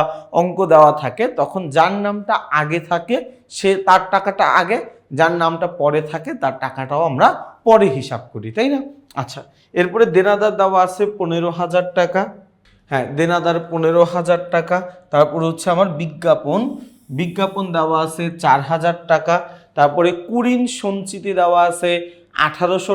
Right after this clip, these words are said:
টাকা। ফেরত, ফেরত বলা আছে হচ্ছে তিন হাজার ও তেরো হাজার দুইশো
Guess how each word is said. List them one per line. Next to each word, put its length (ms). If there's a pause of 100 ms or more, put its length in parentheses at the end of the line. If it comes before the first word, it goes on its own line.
(120)
টাকা। 240 (480)
ফেরত, 440 (540)
ফেরত 320 (140)
বলা 260
আছে 180
হচ্ছে 260 (240)
তিন 160 (120)
হাজার 300 (480)
ও 20 (340)
তেরো 240 (100)
হাজার 240 (180)
দুইশো 320